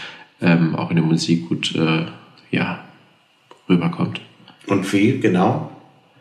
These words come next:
Speaker 1: Naja, es ist eine, eine Mischung aus, äh, fünfziger Jahre, äh, Sounds und, ähm, und unbekümmerten Texten.
Speaker 2: Mhm.
Speaker 1: Es geht um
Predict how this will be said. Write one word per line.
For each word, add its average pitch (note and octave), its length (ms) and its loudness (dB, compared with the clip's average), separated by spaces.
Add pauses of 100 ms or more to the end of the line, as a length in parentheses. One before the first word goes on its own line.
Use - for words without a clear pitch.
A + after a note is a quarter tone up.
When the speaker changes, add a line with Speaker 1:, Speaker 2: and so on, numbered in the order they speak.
(960)
Speaker 1:
Naja, G2+ 200 0
es - 180 0
ist - 160 -4
eine, B2 260 4
eine A2 200 2
Mischung A2 440 0
aus, G2 480 0
äh, F2+ 440 2
fünfziger G2+ 600 0
Jahre, G2+ 920 2
äh, F2+ 40 0
Sounds F2+ 560 0
und, E2 600 0
ähm, D2+ 440 0 (580)
und F2+ 220 2
unbekümmerten F#2 680 2
Texten. F2+ 440 -2 (1300)
Speaker 2:
Mhm. A#2 240 -14
Speaker 1:
Es - 140 -4
geht F#2+ 220 4
um D#2+ 420 2